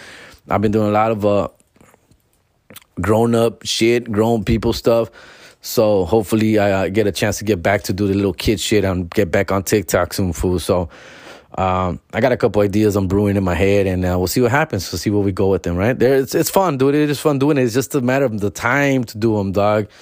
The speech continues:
I, no tengo, I don't have that kind of time these other motherfuckers have, dog. So, but it's fun, and thank you for everybody who's supporting and following me and all that shit. You guys are, you guys are s-, too mu-, too much, dog. You guys are s-, amazing. Um,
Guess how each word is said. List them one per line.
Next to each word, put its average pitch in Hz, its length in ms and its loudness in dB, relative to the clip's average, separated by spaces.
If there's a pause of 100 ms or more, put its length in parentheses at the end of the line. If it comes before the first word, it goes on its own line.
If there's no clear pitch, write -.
(440)
I, 95 120 -2
no 107 200 0
tengo, 123 360 0
I 110 140 0
don't 123 140 0
have 113 140 2
that 101 120 -2
kind 95 140 -2
of 87 80 -4
time 101 200 -4
these 92 140 -2
other 87 140 0
motherfuckers 85 560 -6
have, - 240 -8
dog. - 260 -10
So, 76 220 -8 (840)
but 98 200 2
it's 113 120 0
fun, 135 280 2
and 110 160 -2
thank 117 240 0
you 120 60 0
for 113 140 2
everybody 110 380 2
who's 101 140 0
supporting 131 460 0
and 92 140 -2
following 131 520 0
me 135 120 0
and 131 100 0
all 135 120 0
that 135 220 0
shit. 135 300 2
You 117 120 0
guys 113 180 2
are, 98 260 0
you 120 120 -2
guys 117 160 2
are 110 80 2
s-, - 220 -10 (280)
too 127 200 0
mu-, 110 120 -2
too 123 200 -2
much, 92 280 -2
dog. 87 340 -2
You 95 120 -4
guys 101 140 2
are 92 40 0
s-, 82 220 -6
amazing. 110 500 0 (640)
Um, 101 340 0